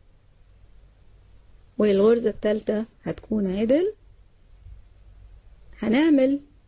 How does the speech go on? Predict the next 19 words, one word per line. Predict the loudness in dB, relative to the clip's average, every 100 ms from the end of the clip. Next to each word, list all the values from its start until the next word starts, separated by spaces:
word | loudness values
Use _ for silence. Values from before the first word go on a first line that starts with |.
| -2
لفة | -2 -2 -2 -2 -2 -6 _ -20 -20 -6
علشان | -2 -2 0 0 0 -2 -4 -8 -8
هنزود | -4 -2 0 0 0 0
غرزة، | 2 2 2 0 -2 -8 _ _ _ _ -20 -12
وبعد | -6 -2 0 0
كده | 0 0 0 -4 -8 -8
هنشتغل | -6 -6 -4 -2 2 2 0 -4 -16 -20 -20 -20 -6
بقية | -2 0 0 0 -2 -2
الغرز | -2 -2 -6 -4 -4 -4 -4
عندي | -4 -4 -2
عدل | 0 0 0 -2 -2
لغاية | 0 0 0 -2
ما | -6
أوصل | -6 -6 -8
لآخر | -6 -2 -2 0
غرزة | 2 2 0 -2 -4 -4
هشتغلها | -10 -10 -6 -4 -2 -4 -6 -6
غرزة | -2 -2 -2 -4
مقلوب. | -4 -8